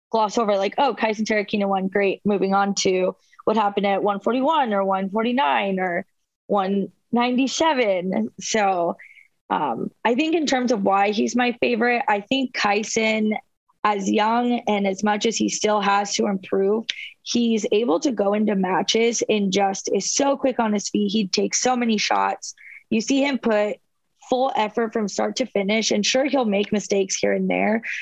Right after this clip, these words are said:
but I just feel like he consistently shows up ready to improve in every match. And when I think back to past guys, uh, you know, Alex Mackel was a very,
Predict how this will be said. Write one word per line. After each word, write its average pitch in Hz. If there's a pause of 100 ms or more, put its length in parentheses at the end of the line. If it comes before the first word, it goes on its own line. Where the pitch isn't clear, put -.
(160)
but 226
I 226
just 247
feel 220
like 196 (720)
he 240
consistently 247
shows 208
up 202
ready 208 (600)
to 208
improve 214
in 202
every 196 (320)
match. - (380)
And 208
when 208
I 202
think 254
back 214
to 202 (200)
past 285
guys, 104
uh, 71
you 233
know, 233
Alex 269
Mackel 233
was 214
a 202
very, 196